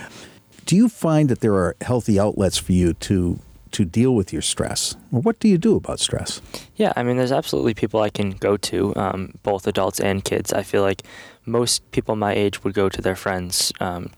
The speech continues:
Speaker 2: to deal with some of these stressors 'cause people relate. They can relate to what's going on around you 'cause a lot of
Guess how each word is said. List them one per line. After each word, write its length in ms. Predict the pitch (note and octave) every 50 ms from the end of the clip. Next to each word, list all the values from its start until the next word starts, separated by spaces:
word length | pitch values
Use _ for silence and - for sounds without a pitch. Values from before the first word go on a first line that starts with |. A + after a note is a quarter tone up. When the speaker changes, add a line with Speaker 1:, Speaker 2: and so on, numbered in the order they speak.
| - _ -
Speaker 2:
to 100 | - G2+
deal 280 | - - G#2 F#2+ G2
with 120 | F#2+ F#2+ -
some 160 | - - -
of 60 | -
these 200 | - G#2+ - -
stressors 500 | - G2+ G2+ G2 - - F#2+ F#2 - - - - - - - - _ -
'cause 260 | A2+ G#2 - - - - _ - - -
people 400 | - A2 - G2+ F#2+ F#2 G2+ G2+ -
relate. 340 | G#2+ G#2 A#2+ A2 - - _
They 100 | - G2
can 140 | F#2 - G2
relate 260 | G2 F#2+ F#2+ G2 G2
to 100 | - F#2+
what's 160 | G2+ G2+ - -
going 240 | - G2 F#2 F#2
on 280 | F#2+ F#2 F#2 F#2 F2+ F#2
around 320 | G2+ F#2 G2+ G#2 G#2 G#2 G2+
you 160 | G#2 G2+ G#2
'cause 240 | - - - G2 F#2+
a 40 | F#2
lot 180 | F#2+ F#2+ F#2+
of 160 | F#2 F#2+ -